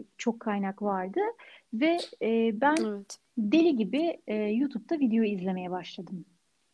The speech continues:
Speaker 1: E, hem İngilizce olması da hoşuma gitti. Benim İngilizce, e, pratiğimi de arttırmış oluyordu. Yani bu listening'imi dinleyerek anlama şeyimi geliştirmiş oluyordu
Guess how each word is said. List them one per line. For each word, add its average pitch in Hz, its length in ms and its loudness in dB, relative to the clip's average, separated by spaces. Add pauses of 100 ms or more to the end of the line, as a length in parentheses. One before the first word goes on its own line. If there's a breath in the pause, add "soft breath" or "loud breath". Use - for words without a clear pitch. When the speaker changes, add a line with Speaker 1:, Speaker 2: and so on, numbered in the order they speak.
(800)
Speaker 1:
E, 208 100 -6
hem 220 340 6
İngilizce 269 520 6
olması 262 340 4
da 277 60 6
hoşuma 208 360 0
gitti. 190 300 -8
Benim 240 220 4
İngilizce, 226 840 2
e, 202 260 -2
pratiğimi 233 580 0
de 226 80 2
arttırmış 202 540 -2
oluyordu. 190 220 -4
Yani 196 200 -2
bu 190 120 0
listening'imi 202 800 0
dinleyerek 202 440 0 (100)
anlama 202 440 -2 (360)
şeyimi 202 320 -2
geliştirmiş 190 640 -4
oluyordu 185 340 -8